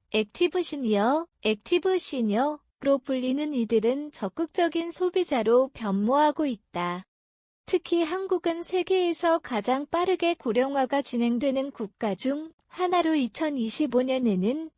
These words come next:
육십오 세 이상 인구가 전체 인구의 이십 퍼센트를 넘는 초고령 사회로 진입할 전망이다. 그러나 여전히 많은 기업이 젊은 소비층을 주요 타겟으로 삼고 있어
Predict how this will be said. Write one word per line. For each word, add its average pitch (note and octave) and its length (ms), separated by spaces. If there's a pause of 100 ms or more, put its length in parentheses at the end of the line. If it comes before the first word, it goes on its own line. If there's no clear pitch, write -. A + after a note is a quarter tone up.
(120)
육십오 D4 420
세 E4 220
이상 C#4+ 400
인구가 B3+ 680 (240)
전체 A3 420
인구의 C#4 600
이십 G#3+ 240
퍼센트를 E4 680
넘는 A#3+ 520
초고령 F#4 640
사회로 C4+ 600
진입할 D#4 680
전망이다. D#4+ 920 (580)
그러나 C#4+ 440
여전히 C4 420
많은 B3+ 460
기업이 C4+ 440
젊은 A#3+ 400
소비층을 D4+ 760
주요 A#3 340
타겟으로 E4 720
삼고 D#4 420
있어 D#4 520